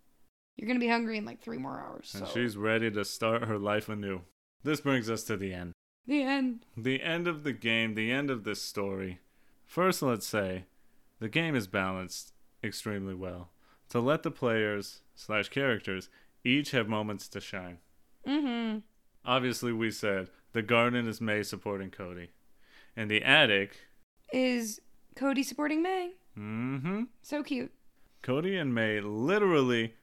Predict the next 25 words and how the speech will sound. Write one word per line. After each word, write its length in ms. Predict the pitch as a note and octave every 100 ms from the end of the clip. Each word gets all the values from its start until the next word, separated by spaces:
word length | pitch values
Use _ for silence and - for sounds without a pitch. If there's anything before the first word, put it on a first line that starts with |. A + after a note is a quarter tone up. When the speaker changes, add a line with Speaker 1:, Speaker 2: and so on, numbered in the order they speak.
| -
Speaker 2:
bring 340 | - C3+ F#3 D#3
joy 440 | C3 C3 A2 G2+ -
back 260 | - B2+ C#3
into 240 | C#3 C3
their 180 | A#2 A2
lives. 500 | G2+ F#2+ F2+ F#2+ - - -
Speaker 1:
Aw. 800 | D4+ C#4+ C4 B3 A#3+ A#3 A#3 B3 - - - - -
Speaker 2:
May 240 | A#2 D3 F3
gets 260 | F3+ E3+
to 100 | E3
rekindle 640 | C#3 C3+ - F#3 D3+ A2 G#2
her 100 | C3
love 260 | C3+ C3+ C3
of 120 | C#3+
singing. 440 | - E3 E3 A2+ - - -
Speaker 1:
Hooray. 680 | D#4+ G4+ F#4+ F4 D#4+ C#4+ C4 - - _ -
Speaker 2:
And 160 | A#2 A2
the 180 | A2+
end 280 | - C#3+ E3+
is 140 | B2+ G#2+
all 160 | A#2
about 300 | A2 A2 G2+
bringing 520 | A2 A#2+ C3 C3+ C3+ - - - - _
their 280 | G2+ A#2 C#3+
passions 960 | - C3+ A2+ G#2 - G2 G2 G2 -